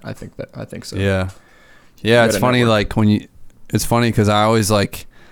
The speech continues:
Speaker 2: I got to the point where I just, like, kinda hated sending emails. I was like, "Fuck, I hate reaching out to people
Speaker 1: Yeah.
Speaker 2: and, like, shit not working." But now that it's kinda come full circle where I've built this, like, kinda well-known fucking Kyle Beats brand,
Speaker 1: Yeah.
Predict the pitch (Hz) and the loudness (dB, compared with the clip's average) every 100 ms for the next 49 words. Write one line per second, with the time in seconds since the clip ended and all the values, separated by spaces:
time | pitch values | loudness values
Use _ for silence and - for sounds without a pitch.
0 | - - - - - _ 117 110 113 104 | -20 -20 -20 -20 -20 _ -4 -2 0 0
1 | 101 113 107 101 98 98 98 110 - 143 | 0 0 2 2 2 0 -4 -8 -4 -2
2 | 123 95 110 104 95 - 107 98 101 101 | -2 0 0 0 0 0 0 0 2 2
3 | 98 95 98 101 - - - 113 98 98 | 2 0 -4 -8 -12 -12 -4 -4 -2 -4
4 | 98 117 107 98 104 101 - 101 - 107 | -4 -2 -2 -2 -4 -6 -6 -6 -4 -2
5 | 107 104 104 - 110 98 101 101 104 101 | -2 -4 -8 -4 -2 -2 -2 0 0 0
6 | 110 113 - - - - 101 107 110 107 | -2 -4 -6 -16 -8 -4 0 0 2 0
7 | 98 - 104 - 107 98 - 101 90 101 | 0 -2 -6 -4 -4 -2 -2 -2 -2 -2
8 | 98 - 101 104 107 98 95 92 92 104 | 0 0 -2 0 0 2 0 0 -4 -2
9 | 98 107 101 - - - - - - - | -2 -4 -6 -6 -12 -16 -20 -20 -20 -20
10 | - 98 92 - 107 95 104 104 101 101 | -10 -8 -4 0 0 2 2 2 2 2
11 | 98 95 98 - 101 - 98 104 101 101 | 2 0 -6 -6 -6 -4 -4 0 2 0
12 | 104 104 - 110 113 120 110 | -2 0 0 2 2 0 -2